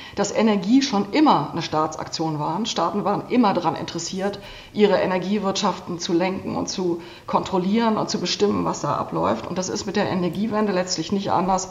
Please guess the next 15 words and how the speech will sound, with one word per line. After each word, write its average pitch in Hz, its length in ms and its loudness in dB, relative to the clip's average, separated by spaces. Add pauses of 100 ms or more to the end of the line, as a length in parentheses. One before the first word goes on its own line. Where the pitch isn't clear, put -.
(240)
als - 180 -4
mit 175 120 0
der 214 120 2
Atomwirtschaft. 180 800 2
Und 170 140 -4
wenn 196 120 4
das 196 140 2
so 170 140 2
ist, - 440 2 (240)
dann 240 200 6
kann 233 120 0
man 220 120 8
auch 180 220 4
wieder 196 180 2
gucken, 196 340 -2